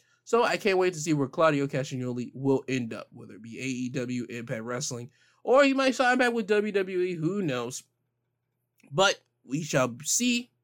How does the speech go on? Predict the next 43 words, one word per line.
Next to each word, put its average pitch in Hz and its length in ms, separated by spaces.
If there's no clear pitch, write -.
and 123 180
best 170 160
believe 156 320
I 120 160
will 127 140
be 127 80
keeping 120 180
my 120 80
eyes 113 320
glued 127 340
to - 60
this, 120 400
uh, 123 460
situation 135 540
with 127 120
him 139 180
because, 120 360
again, 135 320
I've 120 220
always 123 240
been 117 100
singing 120 360
his 131 200
praise. 123 500
I've 117 200
been, 110 260
Cesaro 131 560
is 117 180
literally, 120 480
Claudio, 139 540
Cesaro, 127 520
whatever 117 240
you 123 80
wanna 117 140
call 120 280
him, 113 60
he's 139 260
literally 120 800
one 135 240
of 117 100
the 113 100
greatest 120 480
talents 123 540